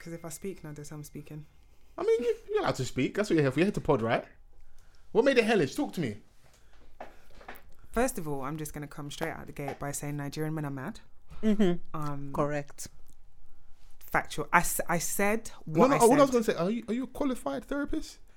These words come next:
Speaker 2: Do you feel that necessary?
Speaker 1: Yeah, I do. I
Speaker 2: Okay,
Speaker 1: do,
Speaker 2: okay,
Speaker 1: 'cause
Speaker 2: I'm
Speaker 1: it's
Speaker 2: listening.
Speaker 1: factual.
Speaker 2: Yeah.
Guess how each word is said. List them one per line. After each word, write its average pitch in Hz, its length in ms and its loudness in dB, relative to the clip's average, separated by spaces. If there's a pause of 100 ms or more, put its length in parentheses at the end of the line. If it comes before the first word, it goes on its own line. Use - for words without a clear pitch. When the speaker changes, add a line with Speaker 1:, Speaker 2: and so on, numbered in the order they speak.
(140)
Speaker 2:
Do 226 80 -4
you 269 80 0
feel - 120 -2
that - 120 -2
necessary? 311 440 -2
Speaker 1:
Yeah, 226 100 2 (340)
I 214 120 -4
do. 220 260 -4 (260)
I 101 60 -2
Speaker 2:
Okay, - 120 0
Speaker 1:
do, 185 80 0
Speaker 2:
okay, 175 40 -4
Speaker 1:
'cause 131 120 -8 (100)
Speaker 2:
I'm 120 60 2
Speaker 1:
it's 135 40 0
Speaker 2:
listening. 135 240 0
Speaker 1:
factual. 151 280 -4
Speaker 2:
Yeah. 104 120 -2